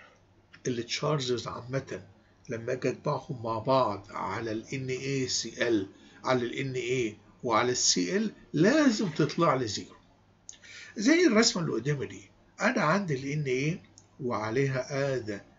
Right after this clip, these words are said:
الإلكترون، هيتنقل الإلكترون ويروح على ال سي ال عشان يكمل بيها السبعة ويبقوا تمانية ويستقر زي ما احنا قلنا.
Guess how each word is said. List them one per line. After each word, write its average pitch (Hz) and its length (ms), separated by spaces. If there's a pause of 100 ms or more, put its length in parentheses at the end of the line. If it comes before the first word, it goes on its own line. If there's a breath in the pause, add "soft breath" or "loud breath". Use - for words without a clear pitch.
(140)
الإلكترون، 151 760 (360)
هيتنقل 117 580
الإلكترون 135 680
ويروح 123 680
على 139 360 (340 loud breath)
ال 156 80
سي - 420
ال 110 180 (320 loud breath)
عشان 143 360
يكمل 131 480
بيها 131 220
السبعة 170 440
ويبقوا 139 380
تمانية 160 540 (440 loud breath)
ويستقر 135 600
زي 143 120
ما 165 60
احنا 180 220
قلنا. 185 240